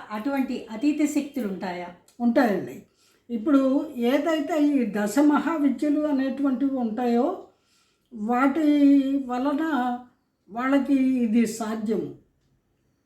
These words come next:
Speaker 2: అందులో భాగంగా విద్యలే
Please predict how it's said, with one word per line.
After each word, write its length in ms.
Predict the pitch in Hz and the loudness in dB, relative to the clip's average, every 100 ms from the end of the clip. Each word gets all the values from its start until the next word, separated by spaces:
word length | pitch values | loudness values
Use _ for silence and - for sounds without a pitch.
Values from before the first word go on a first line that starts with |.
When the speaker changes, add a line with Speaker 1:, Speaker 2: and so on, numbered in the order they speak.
| _ _ _ _ | _ _ _ _
Speaker 2:
అందులో 360 | 190 220 240 262 | 0 4 4 4
భాగంగా 800 | 240 226 226 262 254 277 403 - - - | 0 -2 0 0 2 0 0 -6 -14 -4
విద్యలే 720 | 220 - 311 311 330 330 - | -2 0 2 2 4 2 0